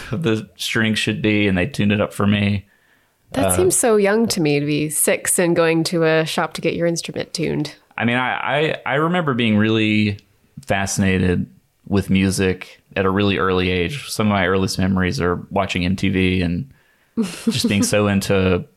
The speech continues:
Speaker 1: into the bands and the bands who could play instruments and make, make music. You know, when I was six or seven, I remember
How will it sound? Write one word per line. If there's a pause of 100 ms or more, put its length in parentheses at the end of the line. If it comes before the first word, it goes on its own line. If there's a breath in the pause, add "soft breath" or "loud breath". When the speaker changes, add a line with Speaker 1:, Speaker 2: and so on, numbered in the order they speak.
(140)
Speaker 1:
into
the
bands
and
the
bands
who
could
play
instruments
and
make,
make
music. (260)
You
know,
when
I
was
six
or
seven,
I
remember